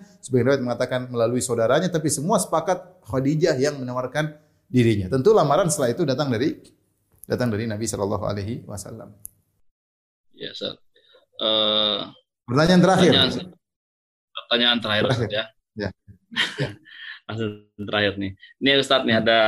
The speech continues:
Speaker 2: pertanyaan. Jadi, eh, sebentar, Ustaz, ini saya pilih dulu yang ini.
Speaker 1: Hmm.
Speaker 2: Tadi, ini penting, Ustaz. Ini izin bertanya, Ustaz, bagaimana jika seorang dokter perempuan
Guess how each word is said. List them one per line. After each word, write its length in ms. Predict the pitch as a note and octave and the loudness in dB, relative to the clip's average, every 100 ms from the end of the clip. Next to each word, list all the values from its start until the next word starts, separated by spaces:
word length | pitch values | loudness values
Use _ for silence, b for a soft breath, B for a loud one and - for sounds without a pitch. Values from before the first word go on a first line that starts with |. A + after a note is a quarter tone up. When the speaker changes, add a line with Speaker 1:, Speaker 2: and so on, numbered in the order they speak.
| G#2 - | 2 -2
Speaker 2:
pertanyaan. 600 | G#2+ A2 A2+ G#2+ A#2 A#2+ A#2 - _ _ _ _ _ _ - | -6 -2 0 0 0 -2 -4 -12 _ _ _ _ _ _ -12
Jadi, 280 | G#2+ A#2 A#2 A#2 G#2+ - _ - | -2 2 2 2 0 -8 _ -2
eh, 460 | A2+ A2 A2 G#2+ A2 - B B | 2 4 4 2 0 -4 B B
sebentar, 400 | - - F#2 F#2 | -20 -18 -12 -8
Ustaz, 200 | F#2+ F#2+ - | -8 -12 -12
ini 120 | G2 | -6
saya 180 | G2+ G2 | -2 -2
pilih 300 | G2 G2+ G2 | -2 -2 -2
dulu 240 | G2+ G2+ | -2 0
yang 220 | G2+ G2 F#2+ A#2+ _ _ b b _ _ _ _ _ - | 0 0 -4 -16 _ _ b b _ _ _ _ _ -10
ini. 260 | G2 G#2 | -4 -4
Speaker 1:
Hmm. 120 | G2 - _ _ _ _ _ _ _ _ _ _ _ | -4 -10 _ _ _ _ _ _ _ _ _ _ _
Speaker 2:
Tadi, 600 | - - G1+ G1+ G1+ - G2+ - G1+ F2+ F2 - _ _ _ | -16 -16 -16 -12 -8 -6 -6 -6 -8 -10 -14 -20 _ _ _
ini 160 | - B2+ | 0 2
penting, 220 | A2 G#2 G#2+ | 2 0 -2
Ustaz. 260 | G2 F#2+ - | -2 -6 -8
Ini 340 | G2+ G2 G2 - _ _ B B B B - | -6 -2 -4 -6 _ _ B B B B 0
izin 380 | C#3 C#3+ D#3+ | 4 6 6
bertanya, 340 | C#3+ C#3 D3 C#3+ | 6 6 4 4
Ustaz, 360 | A#2 A#2 C3 - | 4 2 2 0
bagaimana 720 | A#2+ B2+ C3+ C#3+ D3+ E3 E3 D3+ | 0 2 4 6 6 6 4 0
jika 420 | B2 B2+ B2 D#3 D3 | -2 -2 2 2 2
seorang 480 | E3 D3+ C#3+ C3+ | 2 2 2 4
dokter 400 | B2+ B2 - C#3 | 4 2 2 0
perempuan 640 | - B2+ B2 A2+ G#2 A#2 | 2 2 4 2 2 2